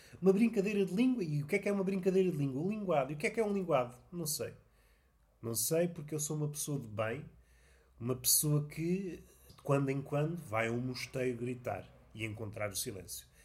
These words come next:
É as duas coisas que eu faço num mosteiro. Grito e depois encontro o silêncio. Não necessariamente nesta ordem. Às vezes encontro o silêncio e depois grito porque já estou farto do silêncio. E agora dei uma volta do caraças para não dizer nada. Vamos ao alentejano.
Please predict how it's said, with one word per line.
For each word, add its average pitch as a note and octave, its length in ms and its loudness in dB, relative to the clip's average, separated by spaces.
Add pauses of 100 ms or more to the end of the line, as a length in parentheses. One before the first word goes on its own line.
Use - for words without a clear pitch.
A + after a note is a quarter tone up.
(120)
É C3 80 0
as C3 100 0
duas F3 160 4
coisas F3 280 2
que F3 80 -4
eu D#3+ 60 0
faço D#3+ 320 2
num D#3+ 220 -4
mosteiro. B2+ 380 -4 (500)
Grito D#3 460 4 (100)
e C#3 80 -10
depois D3+ 320 -4
encontro D3+ 340 -4
o D3+ 40 -6
silêncio. A2 480 -6 (440)
Não E3 120 8
necessariamente F#3+ 540 4
nesta F#3 240 -4
ordem. A#2+ 360 2
Às G#2 140 -4
vezes A#2+ 220 0
encontro C3 300 -4
o C3+ 40 -4
silêncio G#3+ 500 -2
e F3 100 -10
depois F#3+ 300 0
grito G#3 320 2
porque - 200 -12
já G#3+ 80 2
estou G3+ 180 -4
farto G3+ 320 -4
do G3 60 -8
silêncio. F3+ 480 -4 (800)
E A2+ 120 -4
agora D3 220 6
dei D#3 140 6
uma E3+ 140 6
volta D3+ 280 0
do D#3 100 -8
caraças D#3+ 400 0
para E3 120 -8
não E3 100 -6
dizer D#3+ 140 -4
nada. B2+ 360 -4 (760)
Vamos D3 380 4
ao D#3 80 4
alentejano. C#3 560 0